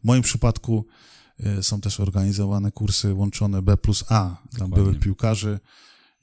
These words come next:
Speaker 1: I natomiast tu jest też potrzebna grupa zainteresowanych, aby taki kurs stworzyć. No i nie ukrywam, że chętnie bym,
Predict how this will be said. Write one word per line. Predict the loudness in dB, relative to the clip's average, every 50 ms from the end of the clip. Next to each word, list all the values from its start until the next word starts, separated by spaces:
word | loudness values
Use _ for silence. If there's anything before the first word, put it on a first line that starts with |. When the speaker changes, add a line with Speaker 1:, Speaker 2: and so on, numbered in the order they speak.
| -20 -16 -12
Speaker 1:
I | -10 -8 -8 -8 -6
natomiast | -6 -4 -4 -2 -2 -2 -4 -2
tu | -2 -2
jest | -2 -2 -4
też | -8 -6
potrzebna | -2 -2 -2 -2 -2 -4 -2 -2 0
grupa | 2 4 4 6 6 4 2 2 -2 -8 _ _ _ _ _ _ _ -8
zainteresowanych, | -4 -2 -2 -2 0 0 0 0 2 0 2 2 2 0 0 0 -2
aby | 0 0 0
taki | 0 0 -2 -2 -4
kurs | -2 -2 0 0
stworzyć. | -2 -4 -2 0 0 2 2 0 -2 -4 -12 -16 _ _ _ _ _ _ _ _ _ _ _ _ _ _ _ _ _ -8
No | -6 -4
i | -4 -2 0 2
nie | 2 2
ukrywam, | 2 2 2 2 2 2
że | 0 -2
chętnie | -2 -4 -4 -4 -4 -4 -2
bym, | 0 0 -2 -2 -4 -6 -8 -10 -12